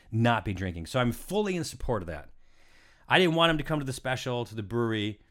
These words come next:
He's like, "Well, I don't, I also don't wanna be around that kind of environment." What? A fucking sound stage?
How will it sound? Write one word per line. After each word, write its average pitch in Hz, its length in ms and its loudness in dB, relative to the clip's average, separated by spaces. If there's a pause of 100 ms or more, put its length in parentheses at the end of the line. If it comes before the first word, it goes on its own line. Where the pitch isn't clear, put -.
(140)
He's 143 180 -2
like, 143 120 4
"Well, 156 120 4
I 180 80 8
don't, 180 220 6
I 156 100 8
also 180 260 6
don't 160 140 2
wanna 156 120 0
be 139 380 -2 (180)
around 131 380 4
that 123 160 2
kind 127 160 0
of 117 80 2
environment." 117 480 0 (180)
What? 190 380 8
A 131 80 -6
fucking 165 320 -2
sound 143 460 2
stage? 220 500 -2